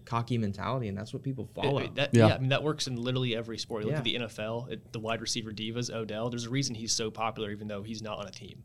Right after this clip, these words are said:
Speaker 3: Yeah.
Speaker 2: It's 'cause
Speaker 1: Yep.
Speaker 2: he has an instinct, you know?
Speaker 3: He's
Speaker 2: You look at,
Speaker 3: wo-,
Speaker 2: you
Speaker 3: one
Speaker 2: look
Speaker 3: of
Speaker 2: at
Speaker 3: the most followed players still on social media, and he
Speaker 2: Yeah.
Speaker 3: hasn't played in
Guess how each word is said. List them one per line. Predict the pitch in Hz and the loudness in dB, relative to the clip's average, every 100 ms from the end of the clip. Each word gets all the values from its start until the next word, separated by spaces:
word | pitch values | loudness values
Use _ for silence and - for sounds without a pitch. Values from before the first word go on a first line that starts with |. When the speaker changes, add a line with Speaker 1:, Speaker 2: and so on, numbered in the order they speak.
| - | 6
Speaker 3:
Yeah. | 123 147 | 8 10
Speaker 2:
It's | 123 | 6
'cause | 117 127 | 2 2
Speaker 1:
Yep. | |
Speaker 2:
he | 117 | 0
has | 113 | -2
an | 110 | -4
instinct, | 104 - - - - - - - | -4 -6 -10 -16 -20 -20 -20 -10
you | 110 | -6
know? | 107 107 113 - - - | -4 -4 -8 -16 -20 2
Speaker 3:
He's | 117 | 6
Speaker 2:
You | |
look | 120 123 | 6 6
at, | |
Speaker 3:
wo-, | 123 - | 4 4
Speaker 2:
you | - | 8
Speaker 3:
one | 123 | 10
Speaker 2:
look | 131 | 12
Speaker 3:
of | |
Speaker 2:
at | |
Speaker 3:
the | 120 | 12
most | 123 131 - | 10 8 8
followed | 123 123 131 135 127 - - - | 12 12 12 12 8 0 -18 6
players | 127 139 131 120 | 10 12 12 10
still | - 127 139 | 8 8 10
on | 127 117 113 110 | 10 10 8 6
social | - 127 123 117 | 6 6 6 8
media, | 117 139 104 87 | 10 12 12 10
and | 90 87 | 8 6
he | 113 101 | 6 8
Speaker 2:
Yeah. | 104 | 10
Speaker 3:
hasn't | 104 - | 8 6
played | 110 120 98 | 6 8 8
in | 90 90 | 6 4